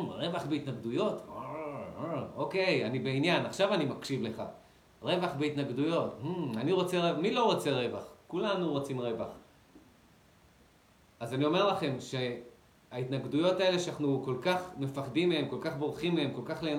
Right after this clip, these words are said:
לא נעימות לנו, זה הרווח אולי הכי גדול בחיים שלנו, שאנחנו יכולים להרוויח ממנו כל יום. זה רווח מתמשך. זאת הכנסה שוטפת מתמשכת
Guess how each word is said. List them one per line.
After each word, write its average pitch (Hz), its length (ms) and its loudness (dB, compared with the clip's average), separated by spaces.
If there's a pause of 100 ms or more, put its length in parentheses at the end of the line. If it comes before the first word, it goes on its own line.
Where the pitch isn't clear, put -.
לא 151 120 -2
נעימות 147 500 0 (100)
לנו, 170 440 0 (300)
זה 135 200 2
הרווח 175 380 4
אולי 170 200 6
הכי 175 180 4
גדול 160 560 2
בחיים 143 340 -2
שלנו, 175 280 0
שאנחנו 135 260 -2
יכולים 151 240 -2
להרוויח 151 460 0
ממנו 147 280 0
כל 175 140 2
יום. 151 120 2
זה 120 120 -2
רווח 170 420 0
מתמשך. 143 580 -2 (1120)
זאת 113 100 -10
הכנסה 139 380 0
שוטפת 180 500 -2
מתמשכת 151 600 -2